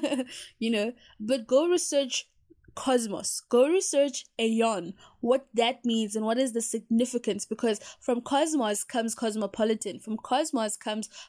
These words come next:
cosmetics. That should tell you something. And so don't find yourself living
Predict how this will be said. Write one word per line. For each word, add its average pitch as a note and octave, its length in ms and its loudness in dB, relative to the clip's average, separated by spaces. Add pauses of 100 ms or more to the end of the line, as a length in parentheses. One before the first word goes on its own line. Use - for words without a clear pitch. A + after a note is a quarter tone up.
cosmetics. - 1000 -4 (720)
That G#3 160 -4
should G3 200 -8
tell G3 180 -6
you - 140 -8
something. - 400 -6 (680)
And C#4 160 0
so C4+ 200 0
don't C#4+ 300 4
find C#4+ 300 0
yourself A3 640 -2 (460)
living A#3 800 2